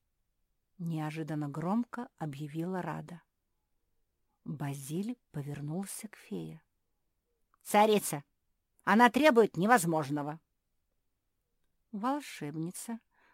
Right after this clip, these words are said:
подняла палочку. «Моя страна —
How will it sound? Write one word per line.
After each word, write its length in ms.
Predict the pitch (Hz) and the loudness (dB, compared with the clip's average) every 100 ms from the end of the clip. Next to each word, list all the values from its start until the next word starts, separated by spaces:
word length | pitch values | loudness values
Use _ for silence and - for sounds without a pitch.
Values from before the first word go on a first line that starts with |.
| _ | _
подняла 480 | 156 139 147 175 208 | -6 -2 -2 -2 -6
палочку. 720 | - 277 156 - - - 175 - _ _ _ _ _ _ _ _ _ - | -4 -4 -4 -10 -18 -16 -16 -18 _ _ _ _ _ _ _ _ _ -4
«Моя 540 | 190 170 175 185 220 | 0 2 2 0 -2
страна — 640 | - 240 240 233 240 240 | -2 -4 -2 -2 -2 -6